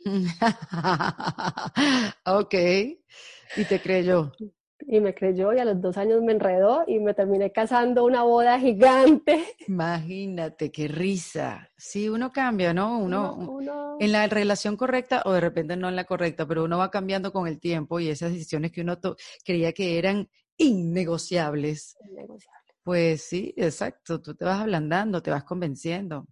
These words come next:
Speaker 1: vas viendo, no sé, la vida de otra manera a medida que vas creciendo. Y, y, y en este proceso, entonces, Sara, ¿cómo te fue acompañando este, este conocimiento que fuiste adquiriendo de,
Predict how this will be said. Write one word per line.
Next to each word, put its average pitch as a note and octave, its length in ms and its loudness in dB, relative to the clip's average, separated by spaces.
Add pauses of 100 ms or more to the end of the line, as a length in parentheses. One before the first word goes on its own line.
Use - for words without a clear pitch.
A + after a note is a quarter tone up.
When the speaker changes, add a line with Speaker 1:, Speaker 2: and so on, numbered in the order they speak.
(280)
Speaker 1:
vas E3 200 -6
viendo, G3 280 -4
no G3+ 120 -8
sé, A3 200 -6
la F#3 120 -4
vida E3+ 160 -4
de F#3+ 80 -2
otra G3 160 -8
manera F3 320 -4
a F3+ 40 -6
medida E3 200 -4
que F#3 140 -6
vas E3 120 -4
creciendo. E3+ 500 -4 (360)
Y, G#3+ 240 -8
y, A#3+ 180 -8
y A#3 140 0
en A3+ 120 0
este A3+ 220 -4
proceso, A3+ 460 -2
entonces, A#3+ 420 -4
Sara, A#3 260 -2
¿cómo A3+ 280 -2
te B3 80 -4
fue F3 140 -10
acompañando F3+ 720 -4 (400)
este, G3+ 480 -4
este F#3 260 -8
conocimiento E3+ 580 -2
que F#3+ 60 -4
fuiste D3 240 -6
adquiriendo D#3+ 640 -2
de, D#3+ 320 0